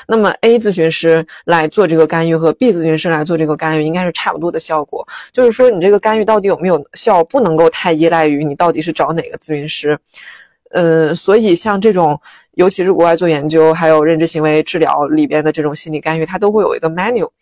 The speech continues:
就是 manual 里面会特别清晰的规定咨询师什么时候该说什么话，每一次咨询要达到什么样的目的。这个 manual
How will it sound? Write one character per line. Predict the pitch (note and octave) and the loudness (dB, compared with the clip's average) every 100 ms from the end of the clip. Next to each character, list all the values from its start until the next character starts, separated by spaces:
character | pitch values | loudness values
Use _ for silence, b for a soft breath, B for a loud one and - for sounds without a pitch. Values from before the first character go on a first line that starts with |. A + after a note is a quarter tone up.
| B B B | B B B
就 | A3+ | 0
是 | A#3 | 2
manual | B3+ C#4+ B3+ | 2 2 0
里 | D#3 | 0
面 | D#3+ | -2
会 | G3+ | -2
特 | A#3+ | 0
别 | G3 | 0
清 | G3+ - A3 | 0 -4 -4
晰 | A3 | -2
的 | F#3+ | 0
规 | G3+ G3+ | 0 0
定 | G#3+ E3 B B B - | 0 -2 B B B -6
咨 | F3 | -2
询 | E3+ | -2
师 | E3+ F3 | 0 -4
什 | E3 | -2
么 | D#3+ | -2
时 | E3+ | 0
候 | D#3 | 0
该 | E3+ D#3+ | 0 0
说 | D#3+ | 0
什 | D#3+ | 0
么 | D3 D3+ | -2 -4
话， | F3+ D#3 - B B | -2 -4 -6 B B
每 | E3+ D3+ | -2 0
一 | D#3+ | 0
次 | - | -2
咨 | E3+ F#3 | -4 -4
询 | F3 | -2
要 | E3 | -2
达 | F3 D#3 E3 | -2 -2 -2
到 | F3 | -2
什 | - | -4
么 | D3 | -4
样 | F#3 F3+ | -4 -2
的 | |
目 | G#3 B3+ D#3+ | 0 0 0
的。 | - G4 - b b b _ _ _ _ _ _ _ _ _ - | -2 -6 -10 b b b _ _ _ _ _ _ _ _ _ -8
这 | - A#3+ | 0 2
个 | |
manual | A3 A#3 C4 A3 D#3 | 4 2 2 2 0